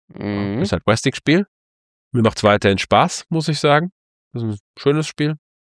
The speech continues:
Speaker 2: Und hab dann noch ein bisschen Dra-, Dragon Kin the Banished gespielt. Das ist ein Action-Rollenspiel, also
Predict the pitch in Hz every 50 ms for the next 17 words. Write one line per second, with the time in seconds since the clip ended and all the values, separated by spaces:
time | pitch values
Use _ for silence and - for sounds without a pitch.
0 | _ _ 143 135 131 127 127 127 127 123 123 120 120 120 120 120 117 117 117 120
1 | - - _ - - - _ _ _ _ _ _ _ _ _ _ _ _ _ _
2 | _ _ _ _ _ - - 127 - - - - - - _ _ _ - 117 117
3 | 123 131 127 127 127 - 131 127 - - - 131 123 - - - - 123 120 120
4 | 117 117 117 117 117 117 117 113 - - - 127 131 160 - _ _ 127 110 101
5 | - 113 117 127 160 180 - 143 127 123 127 135 - - - - 170 175 185 165
6 | 143 - 151 117 - - - 120 127 151 151 131 117 104 - - - - - -
7 | _ _ _ _ _ _ - 98 - - - - 95 85 80 80 - - _ _
8 | _ _ _ _ _ _ _ _ _ _ - 110 104 - - - - - - -
9 | - 113 123 110 - - - - - - - 98 104 104 104 104 104 104 104 101
10 | - - - 131 - - - - 113 92 87 80 87 90 - - - 107 107 113
11 | 104 90 92 92 90